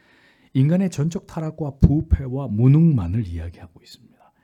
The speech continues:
인간에게 어떤 선도 의도 존재하지 않는다는 것을 천명하고 있습니다. 주님 안에서 모든 것을 할 수 있다고 외치는 이 외침은 겉으로는 믿음처럼 보이지만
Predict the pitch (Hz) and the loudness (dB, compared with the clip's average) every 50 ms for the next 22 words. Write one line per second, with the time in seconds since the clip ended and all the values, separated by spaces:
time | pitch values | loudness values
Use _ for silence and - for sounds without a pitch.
0 | _ _ 135 123 135 165 160 151 160 175 160 - 131 165 - - - 208 208 208 | _ _ -4 -2 0 0 0 -2 -2 -4 0 0 0 0 0 0 4 6 6 6
1 | 202 - - - 175 190 190 180 165 175 180 - - - 151 156 165 165 170 160 | 6 4 -2 -2 2 2 4 4 2 0 -2 -4 -2 0 0 0 2 2 0 0
2 | - - 131 123 120 135 127 117 113 - 131 - - - 98 98 104 139 165 175 | 0 0 0 0 0 0 -2 -4 -4 -6 -8 -8 -6 -6 -6 -2 0 0 2 2
3 | 175 151 156 180 170 143 131 - - 185 202 - _ _ _ - - - - 196 | 0 0 -2 -2 -2 -4 -6 -6 -8 -8 -10 -10 _ _ _ -16 -14 -12 -10 -8
4 | 185 190 175 135 107 87 - - - _ - - _ _ _ _ _ _ _ _ | -8 -8 -8 -10 -12 -14 -16 -20 -20 _ -20 -20 _ _ _ _ _ _ _ _
5 | _ _ _ _ _ _ _ _ - - _ _ _ _ _ _ - - 165 190 | _ _ _ _ _ _ _ _ -20 -20 _ _ _ _ _ _ 2 6 6 6
6 | 208 185 170 165 156 143 165 127 123 131 - 226 220 208 196 - - - - - | 6 4 2 0 -2 -2 -2 0 2 2 4 4 4 4 4 2 -2 -2 0 0
7 | 226 214 - 202 160 165 165 151 151 156 127 120 120 123 123 - - 143 139 135 | 0 2 0 0 0 0 -2 -2 -2 0 2 2 2 0 0 -2 -2 -2 -2 -2
8 | - 202 190 180 135 110 117 123 - - - 151 131 123 143 139 107 87 85 - | -2 -2 0 0 2 2 2 0 -2 -4 -4 -2 0 2 2 2 0 -2 -4 4
9 | - - - - - - 254 240 233 247 208 151 175 180 233 226 214 - - 165 | 6 6 6 6 2 -2 -2 -2 -4 -4 -4 -4 -6 -6 -6 -6 -6 -8 -10 -10
10 | 165 151 117 113 110 104 95 104 104 117 113 95 87 90 | -10 -10 -10 -10 -10 -10 -12 -14 -14 -14 -14 -16 -18 -20